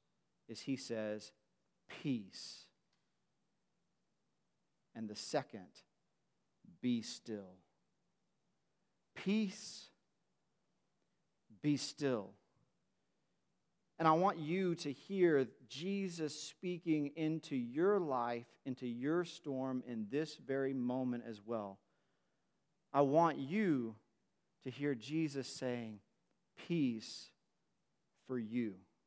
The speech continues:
so that your anxiety, your panic, your fear would cease. You might not even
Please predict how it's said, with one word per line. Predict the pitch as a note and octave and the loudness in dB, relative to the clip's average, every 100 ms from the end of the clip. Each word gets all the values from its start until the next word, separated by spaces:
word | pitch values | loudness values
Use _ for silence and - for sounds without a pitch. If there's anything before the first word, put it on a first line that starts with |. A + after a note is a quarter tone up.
| _ _ _ _ _ _ _ _ _ _ _ _ _ _ _ _ _ | _ _ _ _ _ _ _ _ _ _ _ _ _ _ _ _ _
so | - C3+ | -6 0
that | C3 | 0
your | B2 E3+ F3+ | 2 2 0
anxiety, | C#3+ C3+ B2+ G#2+ A2 A2+ A#2 A#2 A2+ - _ _ _ _ _ _ _ | 0 -2 -4 -6 -8 -6 -8 -10 -12 -16 _ _ _ _ _ _ _
your | A#2 C#3 | -4 -4
panic, | - B2+ A2+ G#2+ G#2+ - _ _ _ _ _ _ _ _ | -4 -12 -10 -10 -12 -18 _ _ _ _ _ _ _ _
your | G#2+ C3 C#3 | 0 0 0
fear | - C#3+ C3+ A2 F#2 G2+ _ _ _ _ _ _ _ _ _ _ _ _ _ - | -4 -6 -4 -4 -6 -14 _ _ _ _ _ _ _ _ _ _ _ _ _ -18
would | G#2 - | -16 -12
cease. | - - C3+ A2 - - - - _ _ _ _ _ _ _ _ _ _ _ _ _ _ _ _ _ _ _ _ _ _ _ _ _ - | -12 -8 -8 -8 -12 -18 -18 -20 _ _ _ _ _ _ _ _ _ _ _ _ _ _ _ _ _ _ _ _ _ _ _ _ _ 2
You | F3 | 4
might | F3 E3+ E3+ | 6 2 0
not | D3+ D#3+ | 0 -2
even | D#3+ C#3+ C#3+ | -2 -2 -2